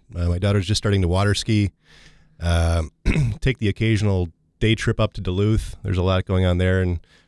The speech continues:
for a day or two, we like to, uh, stay at Pier B. Um, we've got a great hot tub right on Lake Superior there, and then in Canal Park, there's,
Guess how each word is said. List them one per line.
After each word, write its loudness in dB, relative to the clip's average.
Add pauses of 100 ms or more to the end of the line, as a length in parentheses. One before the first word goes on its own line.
for -4
a -2
day 2
or 2
two, -2
we 2
like 0
to, 0
uh, 2
stay -2
at -2
Pier 0
B. 0 (460)
Um, 0
we've 0
got 2
a 0
great 0
hot 0
tub -2
right 2
on 0
Lake -2
Superior 0
there, 2
and 0
then 0
in -4
Canal -2
Park, 0
there's, -2